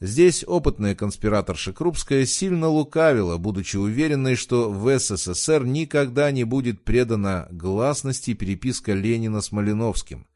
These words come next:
А она была и сейчас вполне доступна. Чтобы потом не отвлекаться, проследим судьбу Малиновского и его отношения с Лениным до конца. После реабилитации Малиновский пробрался в Варшаву, где был мобилизован в русскую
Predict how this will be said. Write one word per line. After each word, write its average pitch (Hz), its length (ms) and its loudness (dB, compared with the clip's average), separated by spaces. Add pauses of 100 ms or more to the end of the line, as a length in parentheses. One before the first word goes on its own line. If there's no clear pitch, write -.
(240)
А 78 240 -4
она 113 580 2
была 87 680 0 (220)
и 85 80 -10
сейчас 131 400 -2
вполне 92 400 -2
доступна. - 640 -8 (280)
Чтобы 139 380 0
потом 185 420 0
не 175 60 0
отвлекаться, 151 640 0
проследим 165 560 -2
судьбу 151 340 0
Малиновского 139 840 2
и 165 180 -6
его 123 400 2
отношения 92 640 -2
с - 140 -8
Лениным 139 560 -2 (180)
до 69 180 -10
конца. 90 540 -4 (320)
После 120 640 4
реабилитации 113 880 2
Малиновский 117 600 0
пробрался 107 580 2
в 104 100 -2
Варшаву, 104 680 2
где 80 180 -4
был 101 320 -2 (120)
мобилизован 98 760 0
в 92 80 -2
русскую 98 440 -2